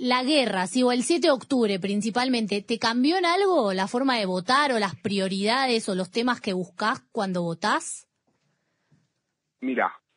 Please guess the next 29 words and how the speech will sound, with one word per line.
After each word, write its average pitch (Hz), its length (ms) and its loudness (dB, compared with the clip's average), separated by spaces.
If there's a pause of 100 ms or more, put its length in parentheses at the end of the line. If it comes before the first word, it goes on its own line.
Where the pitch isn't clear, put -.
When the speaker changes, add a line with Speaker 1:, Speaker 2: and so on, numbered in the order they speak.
Speaker 2:
te 107 80 -2
voy 143 140 4
a 147 80 -2
ser 143 220 -4
cien 170 180 0
por 151 140 -4
ciento 147 200 -6
sincero. 110 540 -2 (360)
Respecto 190 520 0
a 180 60 2
cuestiones 147 520 -4
nacionales, 123 920 -2 (560)
la 120 180 2
verdad 131 340 2
es - 80 -20
que 165 320 0 (720)
siento 165 680 -2
un 127 220 -6
cambio, 139 560 -2 (180)
eh, 101 320 -6
importante 127 840 -2 (120)
en, 98 360 -16 (120)
en 101 260 -6
mí. 208 320 2 (460)
Eh, 98 760 0 (1300)
honestamente, 190 1160 0
faltando, 185 840 0
o 117 80 -14
sea, 131 180 -2